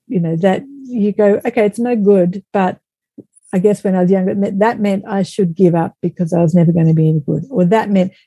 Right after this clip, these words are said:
people would think I'm an idiot. Or that meant, you know, all these things that are just of no use to you. They're no relevance. And they're, as you say, not even true or fully true. But also that, that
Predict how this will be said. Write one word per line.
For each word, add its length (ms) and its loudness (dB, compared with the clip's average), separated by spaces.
people 300 2
would 180 2
think 240 0
I'm 180 0
an 140 0
idiot. 400 2
Or 160 0
that 360 0
meant, 320 0
you 80 0
know, 140 0
all 100 2
these 260 2
things 340 -2
that 220 -2
are 60 -6
just 300 -2
of 80 0
no 240 4
use 320 2
to 160 -8
you. 240 -6
They're 160 -4
no 140 -2
relevance. 560 0
And 180 2
they're, 340 2
as 180 -2
you 80 0
say, 400 0
not 220 4
even 420 2
true 420 2
or 260 0
fully 540 -2
true. 460 -4
But 120 2
also 320 2
that, 240 0
that 360 0